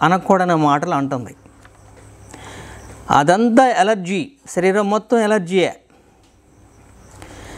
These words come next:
విపరీతమైన పచ్చి పుళ్ళు, బయట ప్రపంచంలో, బయట యొక్క దేహం యొక్క బయట స్వభావం మొత్తం కూడా పసగారుతుంది, బ్యాడ్ స్మెల్ వస్తుంది,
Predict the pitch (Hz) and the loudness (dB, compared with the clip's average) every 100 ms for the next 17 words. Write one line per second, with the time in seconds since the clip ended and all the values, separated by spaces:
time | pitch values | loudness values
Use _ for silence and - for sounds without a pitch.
0 | - - - 139 202 233 233 226 214 - | -18 -18 -2 4 4 4 2 2 0 0
1 | 185 - 180 220 226 208 - - _ _ | 0 0 0 2 4 2 -2 -14 _ _
2 | _ _ _ _ _ - - - 104 139 | _ _ _ _ _ -20 -20 -10 0 2
3 | 208 226 226 214 220 226 202 214 202 127 | 4 2 2 0 0 -2 0 0 0 0
4 | 165 202 220 202 185 123 170 196 214 208 | -2 0 -2 -2 -4 0 0 0 -2 -4
5 | 202 131 131 185 196 - 170 165 190 185 | -4 -2 0 0 -4 -4 -2 0 0 0
6 | 175 - 208 202 190 156 143 226 - _ | -4 -6 -6 -2 0 0 0 -6 -14 _
7 | _ _ _ - 175 - 208 196 170 165 | _ _ _ -4 -2 2 2 2 0 -4
8 | 147 143 185 - _ _ _ _ _ 107 | -2 -4 -6 -14 _ _ _ _ _ 0
9 | 143 170 180 170 180 175 185 156 156 147 | 4 4 2 0 2 4 2 0 0 2
10 | 135 151 | 2 -2